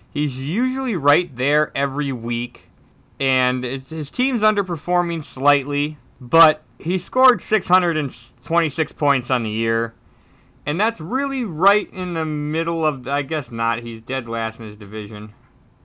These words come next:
I guess he really hasn't scored that many points. You could strike that from the record. But he is also getting absolutely leveled in the points against column. He has the most points scored against him.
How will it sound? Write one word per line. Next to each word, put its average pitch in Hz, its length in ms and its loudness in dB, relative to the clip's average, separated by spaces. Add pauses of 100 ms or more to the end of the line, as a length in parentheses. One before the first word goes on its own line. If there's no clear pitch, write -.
(560)
I 131 60 -10
guess 147 180 -4
he 147 60 -4
really 135 240 -2
hasn't 117 280 -2
scored 113 280 -4
that 107 140 -6
many 107 180 -10
points. 104 300 -10
You 175 60 -8
could 170 140 -6
strike 135 340 -2
that 131 200 -2
from 110 140 -10
the 104 80 -8
record. 110 400 -4 (580)
But 143 260 2
he 175 200 4
is 151 200 2
also 185 480 4
getting 139 600 -2 (500)
absolutely 143 840 0
leveled 117 640 0
in 107 160 -6
the 98 80 -4
points 113 380 -4
against 98 400 -8
column. 98 400 -4
He 113 180 -8
has 127 360 0
the 117 160 -2
most 123 420 0
points 113 380 -2
scored 113 380 -2
against 104 440 -8
him. 98 260 -8